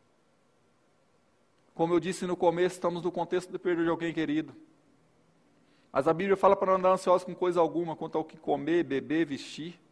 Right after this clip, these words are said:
Talvez a sua perda seja material. Não anda ansioso com isso. Antes, em súplicas e ação de graça, entregue ao Senhor, que já prometeu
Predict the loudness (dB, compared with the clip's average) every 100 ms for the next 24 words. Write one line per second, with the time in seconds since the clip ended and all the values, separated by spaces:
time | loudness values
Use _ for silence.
0 | _ _ _ _ _ 0 2 2 2 2
1 | 2 0 0 -2 0 -2 -2 -2 0 0
2 | -2 -10 _ _ _ _ _ _ _ _
3 | _ _ _ _ -6 -4 -4 -4 -4 -4
4 | -6 -10 -10 -10 -14 -20 -2 0 0 -2
5 | -12 -14 -20 _ _ _ _ _ _ _
6 | _ -14 -12 -4 -4 -4 -2 2 2 0
7 | -4 -4 0 0 0 -4 -16 -20 _ _
8 | -14 -6 0 2 2 -4 -4 -8 -4 -6
9 | -8 -20 _ _ _ _ _ _ _ _
10 | _ _ _ _ -4 0 0 0 -2 -6
11 | -6 -6